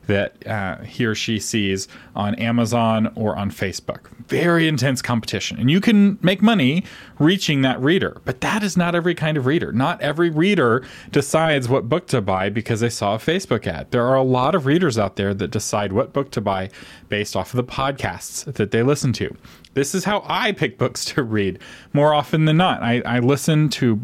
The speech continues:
a lot of podcasts, and if I hear a podcast feature an author, um, that I really am interested in, sometimes before the podcast is even over, I am there on my phone buying that book on Audible. So that's where I like to,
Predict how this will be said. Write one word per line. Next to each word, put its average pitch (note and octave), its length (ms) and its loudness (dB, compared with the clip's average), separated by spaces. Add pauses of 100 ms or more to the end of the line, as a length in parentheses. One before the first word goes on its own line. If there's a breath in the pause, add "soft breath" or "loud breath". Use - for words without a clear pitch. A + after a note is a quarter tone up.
a G#2+ 180 -4
lot A2+ 360 0
of F3 100 -4
podcasts, A2 680 -6 (100)
and G2+ 100 2
if G2 140 -4
I F#2+ 80 -4
hear C#3 180 0
a B2+ 40 0
podcast A#2 400 -2
feature C3+ 280 -2
an A#2 100 4
author, D#3+ 420 2 (600 loud breath)
um, A2 320 -4
that B2 300 0
I A#2+ 80 -2
really B2+ 540 2
am C3 120 2
interested D#3 520 2
in, F#3 240 4 (120 loud breath)
sometimes G3 540 4
before G3 380 4
the G#3+ 80 0
podcast F3+ 640 -2
is C3 140 2
even C3 440 4
over, C#3 500 4
I A#2 140 2
am G#2+ 180 2
there C#3 400 2
on C#3+ 200 2
my C#3 160 0
phone A2 420 2 (400 loud breath)
buying A2+ 360 2
that G#2 240 0
book G#2 320 0 (300 loud breath)
on G2+ 380 2
Audible. G2+ 440 0 (1000 loud breath)
So - 140 -6
that's - 120 -8
where F#2 80 -4
I E2+ 40 -4
like E2+ 180 -6
to, F2 220 -6